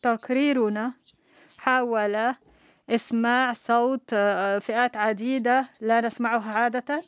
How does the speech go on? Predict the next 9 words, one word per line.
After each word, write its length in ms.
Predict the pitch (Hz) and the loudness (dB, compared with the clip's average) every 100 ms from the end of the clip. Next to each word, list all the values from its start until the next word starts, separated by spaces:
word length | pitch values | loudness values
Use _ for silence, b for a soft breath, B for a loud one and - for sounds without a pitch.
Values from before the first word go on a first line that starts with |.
| - - _ _ | -14 -20 _ _
ولذلك 1080 | 220 214 214 214 202 240 247 240 233 262 269 B B B - | -4 -2 -2 -4 -2 0 0 -2 -4 -4 -4 B B B -8
نحن 280 | - 247 240 | -4 -2 0
كنا 240 | 262 240 | -2 -2
مسرورين 840 | 220 - - 226 226 285 240 208 196 240 247 208 _ _ _ _ b b b b b b - | -2 -6 -6 -6 -2 0 0 -2 -4 -2 -2 -4 _ _ _ _ b b b b b b -2
بإشراك 640 | 233 - 262 285 302 - | -2 0 2 2 2 0
عدد 420 | 214 269 302 240 | 0 0 2 0
من 220 | 214 240 | -2 -6
أصحاب 640 | 208 202 - 254 254 226 202 | -6 -12 -4 0 2 2 -2
المصلحة 1200 | 196 - 214 214 240 240 - 226 202 - 226 240 | -6 -6 -4 -2 -2 -4 -4 -4 -4 -2 -2 -2